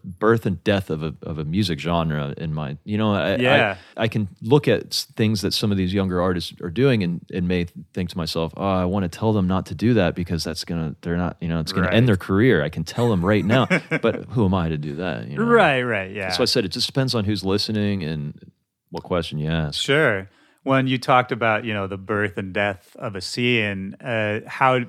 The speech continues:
Speaker 2: as far as your first group with Evil Intent, you know, how did that,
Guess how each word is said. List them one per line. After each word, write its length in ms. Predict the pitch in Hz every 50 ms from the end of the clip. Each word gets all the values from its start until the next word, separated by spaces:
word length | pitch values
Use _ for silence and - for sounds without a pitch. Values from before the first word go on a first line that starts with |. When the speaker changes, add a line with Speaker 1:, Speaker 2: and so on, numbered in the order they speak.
| - _ _ _
Speaker 2:
as 240 | - 143 113 101 -
far 200 | - - 127 113
as 100 | 110 101
your 80 | 107 104
first 380 | 101 - - 113 104 95 - 107
group 340 | 110 131 156 139 104 90
with 180 | - 107 98 90
Evil 280 | 120 117 110 107 107 104
Intent, 560 | 98 92 95 - - 123 123 120 110 101 98 -
you 120 | 123 107
know, 160 | 101 98 95
how 260 | 92 - - 120 117
did 220 | 117 113 110 98 95
that, 400 | 107 104 104 104 104 - _